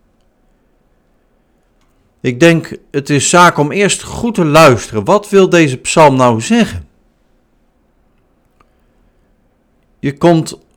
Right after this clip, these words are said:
dat op het spoor als je kijkt naar de plek die dit lied heeft gekregen in het geheel van de psalmen. Het psalmenboek is nauwkeurig samengesteld.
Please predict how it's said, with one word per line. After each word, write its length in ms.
dat 260
op 120
het 160
spoor 520
als 260
je 120
kijkt 340
naar 140
de 100
plek 480
die 100
dit 180
lied 200
heeft 200
gekregen 600
in 60
het 120
geheel 500
van 160
de 80
psalmen. 580
Het 120
psalmenboek 680
is 160
nauwkeurig 680
samengesteld. 840